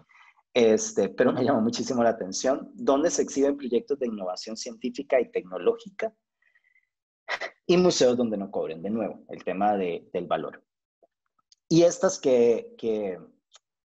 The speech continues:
que a nosotros, nosotros cuando estamos en este, en,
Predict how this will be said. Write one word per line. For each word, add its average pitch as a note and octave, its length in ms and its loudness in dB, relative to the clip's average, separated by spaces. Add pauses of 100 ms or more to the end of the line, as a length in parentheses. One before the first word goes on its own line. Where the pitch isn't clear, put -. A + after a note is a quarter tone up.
(880)
que C#3+ 100 2
a C3 100 6
nosotros, F#3 640 -4
nosotros D3 380 -10
cuando F#3 200 -8
estamos E3+ 300 -4
en E3+ 120 -10
este, E3 500 -4
en, A2 400 -14